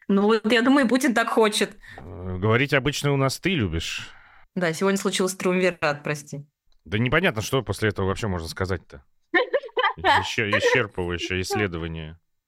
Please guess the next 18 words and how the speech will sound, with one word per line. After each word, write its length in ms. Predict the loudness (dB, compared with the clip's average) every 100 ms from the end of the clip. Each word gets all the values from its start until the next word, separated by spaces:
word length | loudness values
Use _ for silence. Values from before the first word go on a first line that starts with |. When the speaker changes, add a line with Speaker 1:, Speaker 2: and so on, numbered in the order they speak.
| 0
Speaker 1:
Ну, 460 | 2 4 4 2
было 220 | 2 4 4
интере-, 400 | 4 2 2 0
мне 180 | 2 2
было 240 | 4 2 2
интересно. 460 | 0 0 0 0
Я 160 | 0 0
люблю 280 | 0 0 -2
с 60 |
коллегами 520 | -2 -4 -2 -2 -4 -4
болтать. 560 | -4 -2 0 0 -2 -10 _ -20 -18 -18 -20 _ -4
Хорошо, 340 | -2 -2 -2
что 160 | -4 -6
позвали 640 | -6 -2 2 4 4 4
Speaker 2:
Да, 60 | 4
Speaker 1:
их. 60 | 0 -6 -8
Speaker 2:
хорошо, 500 | -2 -2 0 -2 -2
посмеялись, 840 | -4 -4 -2 0 0 0 -6 -16